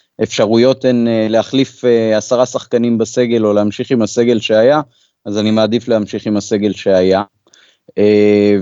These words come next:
וככל שהסגל המקצועי מצליח, אה, לשמור על, אה, שקט בתוך הקבוצה, והדיבורים של הקהל על כן רכש, לא רכש, לא מחלחלים פנימה,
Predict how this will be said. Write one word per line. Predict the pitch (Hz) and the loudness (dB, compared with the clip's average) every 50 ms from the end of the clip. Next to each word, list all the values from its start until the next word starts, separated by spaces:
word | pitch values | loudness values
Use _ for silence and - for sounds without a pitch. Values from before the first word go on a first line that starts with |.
| 92 92 | -2 -4
וככל | 98 110 104 - 110 - 131 131 120 | -4 -4 -4 -4 -4 -2 0 -2 0
שהסגל | - - 123 117 113 113 113 110 107 104 104 101 101 101 - - 127 120 123 127 120 | 0 0 0 0 2 2 2 2 2 2 2 0 0 0 -2 -2 -2 0 0 0 0
המקצועי | 110 107 104 - - - - 110 110 123 131 135 127 117 | -2 -4 -6 -8 -10 -6 -4 0 2 2 4 4 2 2
מצליח, | 110 107 101 - - 123 123 131 131 - - - 120 | 0 0 -2 -4 -4 -2 0 0 0 -2 -6 -4 -2
אה, | 117 110 107 104 104 101 101 101 | 0 0 0 0 0 0 0 -2
לשמור | 101 98 98 - - 120 123 135 131 131 | -2 -4 -6 -6 -4 -2 -2 0 0 0
על, | 127 117 110 104 104 | 0 0 0 -2 -2
אה, | 101 101 101 98 98 101 101 101 98 | -2 -2 -2 -2 -4 -4 -4 -4 -6
שקט | 95 - 139 131 - - 117 101 | -4 -4 -4 -4 -4 -4 -6 -4
בתוך | 104 104 - 139 135 - 135 | -6 -4 -2 -2 -2 -2 -2
הקבוצה, | 117 - 110 101 104 101 98 - 131 131 123 113 95 | -6 -6 -6 -8 -8 -6 -4 -2 0 0 0 0 -2
והדיבורים | 95 98 98 98 98 98 98 95 92 92 - _ _ _ _ _ - 104 117 107 107 113 113 127 131 | -2 -2 -2 -2 -2 -2 -4 -6 -8 -10 -12 _ _ _ _ _ -6 -4 -2 -2 0 0 0 2 0
של | 123 - 127 117 | 0 0 0 0
הקהל | 110 104 - 107 110 117 117 113 | 0 0 2 2 2 2 2 2
על | 110 104 104 104 104 101 101 98 90 - | 0 -2 -2 -4 -4 -4 -6 -6 -6 -4
כן | 131 131 131 | -4 -2 -2
רכש, | 123 120 117 117 117 107 - - | 0 -2 -2 -4 -6 -8 -4 -2
לא | 127 127 123 123 | 0 0 0 0
רכש, | 120 - 120 101 - | -2 -6 -8 -8 -4
לא | 123 123 | -4 -4
מחלחלים | 113 - - 120 107 - - 113 117 120 110 | -4 -2 -4 -4 -4 -4 -4 -2 -2 -2 -2
פנימה, | - - 131 143 147 151 | -2 0 2 2 2 2